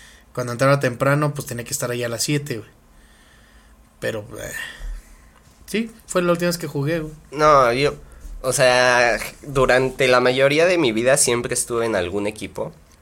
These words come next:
Speaker 2: de una u otra manera, y, pues, en la prepa, pues, con mis amigos, en lugar de entrar a clases, pues, estábamos jugando todo, todo el perro día, y, pues, en esos momentos yo tenía una condición que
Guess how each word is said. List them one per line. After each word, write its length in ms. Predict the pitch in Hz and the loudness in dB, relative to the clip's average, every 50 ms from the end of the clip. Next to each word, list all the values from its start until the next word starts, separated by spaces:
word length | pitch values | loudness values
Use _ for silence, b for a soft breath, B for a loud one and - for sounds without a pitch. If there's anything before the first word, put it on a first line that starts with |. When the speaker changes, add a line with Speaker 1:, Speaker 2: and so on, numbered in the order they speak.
| _ _ _ _ _ _ _ - _ - - - _ | _ _ _ _ _ _ _ -20 _ -20 -20 -20 _
Speaker 2:
de 180 | - 101 107 104 | -6 2 2 4
una 240 | 101 104 104 104 101 | 4 4 4 4 4
u 40 | 101 | 4
otra 220 | 98 95 - 110 | 2 2 0 0
manera, 420 | 107 104 98 98 98 98 107 123 127 | 2 2 2 2 2 2 2 2 0
y, 60 | 123 | -2
pues, 240 | 120 - 90 90 - | -2 -4 -2 -2 0
en 80 | 95 | 0
la 140 | 90 90 87 | -2 -2 -2
prepa, 260 | - 95 98 90 107 | -2 -4 -2 -2 -4
pues, 140 | - - - | -8 -8 -6
con 160 | - - 87 | -4 -4 -2
mis 160 | 87 85 82 - | -2 -2 -4 -4
amigos, 360 | 85 87 90 92 95 - B B B B B B B B B B B B B _ _ - - - - - - | -4 -4 -2 -4 -4 -6 B B B B B B B B B B B B B _ _ -20 -18 -18 -18 -10 -2
en 140 | - 113 110 | 0 0 2
lugar 380 | 101 104 104 104 107 107 110 104 | 2 0 0 2 2 2 2 2
de 560 | 110 110 107 101 98 95 92 90 90 90 - - | 2 2 2 2 2 0 0 -2 -2 -4 -4 -4
entrar 340 | 98 92 92 - 104 104 | -6 -6 -2 0 2 2
a 120 | 107 107 110 | 2 2 2
clases, 420 | 113 107 104 104 - - 135 139 | 2 2 2 2 2 -2 -4 -6
pues, 300 | 139 - - - - - - | -6 -12 -18 -16 -14 -8 -8
estábamos 460 | - - 95 90 90 92 90 90 - | -6 -2 0 0 0 0 -2 -6 -6
jugando 480 | - 87 87 90 90 92 92 92 92 | -6 -4 -4 -2 -2 -2 -2 -4 -10
todo, 400 | 90 - - 117 120 123 131 123 | -12 -2 0 2 2 2 0 -2
todo 260 | - - - 151 156 165 | -4 -2 0 2 2 2
el 140 | 151 143 | 2 0
perro 520 | 143 147 - - 135 131 131 139 - 131 135 | -4 -6 0 4 4 4 6 4 2 0 0
día, 340 | 123 117 117 120 127 120 - | 0 0 0 0 0 0 0
y, 100 | 107 95 | -2 -4
pues, 160 | - 110 123 | -4 -2 0
en 80 | 147 | 2
esos 180 | 170 190 196 180 | 2 2 0 0
momentos 340 | 160 127 113 123 135 151 151 | 0 0 0 0 0 0 0
yo 120 | 131 127 120 | 0 0 0
tenía 240 | 127 120 117 117 | -2 -2 -2 -2
una 180 | 117 117 120 120 | 0 0 -2 -4
condición 720 | - 95 92 92 90 90 90 90 - 95 95 101 110 120 | -4 -6 -4 -4 -4 -6 -6 -6 -4 -4 -4 -4 -4 -6
que 580 | - - 123 98 82 78 76 - - - - | -6 -6 -4 -4 -4 -6 -8 -10 -12 -16 -18